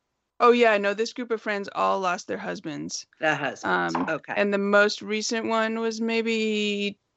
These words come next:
Speaker 1: t-, two years ago, and the longest ago one was maybe a dozen years ago.
Speaker 2: Mm-hmm. Yeah.
Speaker 1: And they all have kids. Um,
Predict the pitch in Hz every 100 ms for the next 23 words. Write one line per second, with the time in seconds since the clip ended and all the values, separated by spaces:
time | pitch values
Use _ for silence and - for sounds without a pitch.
0 | _ - - - - - - - - 226
1 | 220 220 220 214 208 202 202 202 202 185
2 | 185 185 185 185 185 196 196 - - 196
3 | 196 185 180 185 185 180 185 180 185 180
4 | 180 175 175 180 185 185 185 196 196 196
5 | 214 - _ _ _ 202 202 233 240 285
6 | _ _ _ _ - 185 - 202 196 196
7 | 202 220 196 185 - 208 185 175 - -
8 | - 175 165 170 165 165 160